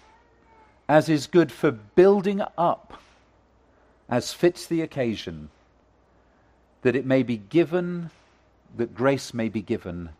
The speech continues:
to them who hear." Ephesians four and verse twenty-nine. You see, our Lord Jesus Christ today is in the business of building his church.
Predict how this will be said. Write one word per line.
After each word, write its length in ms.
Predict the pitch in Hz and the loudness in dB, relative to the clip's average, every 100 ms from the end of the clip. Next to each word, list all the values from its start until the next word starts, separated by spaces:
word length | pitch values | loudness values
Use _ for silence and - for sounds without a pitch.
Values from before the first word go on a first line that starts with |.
| _ | _
to 140 | - | -8
them 480 | - 110 90 80 78 - _ _ _ _ _ _ _ _ - | -4 -4 -6 -10 -14 -20 _ _ _ _ _ _ _ _ -8
who 100 | 101 | -8
hear." 420 | - 101 82 73 - | -6 -8 -8 -12 -14
Ephesians 520 | 92 - 104 - 92 - | -14 -8 -8 -8 -14 -12
four 300 | - 95 87 | -6 -4 -4
and 100 | 85 | -6
verse 240 | 90 - | -8 -10
twenty-nine. 760 | - 90 - 87 87 85 92 101 _ _ _ _ _ _ _ - - | -12 -14 -12 -14 -14 -16 -20 -20 _ _ _ _ _ _ _ -20 -12
You 80 | - | -6
see, 140 | - 208 | 0 4
our 140 | 214 | 6
Lord 200 | 226 220 | 6 4
Jesus 340 | 208 190 175 | 0 -4 -4
Christ 340 | - 185 170 - | -2 0 -2 -6
today 360 | 147 175 156 - - | 0 2 2 0 -6
is 240 | - 151 151 175 | -2 -2 -2 2
in 320 | 175 190 190 | 2 4 0
the 80 | 202 | -2
business 580 | 151 151 - 127 131 | 0 -2 -2 -4 -4
of 180 | 139 120 | -4 -2
building 420 | 143 131 120 123 | 2 2 2 -4
his 240 | 107 120 - | -6 -6 -8
church. 680 | - 131 90 - - - | -6 -4 -4 -6 -14 -20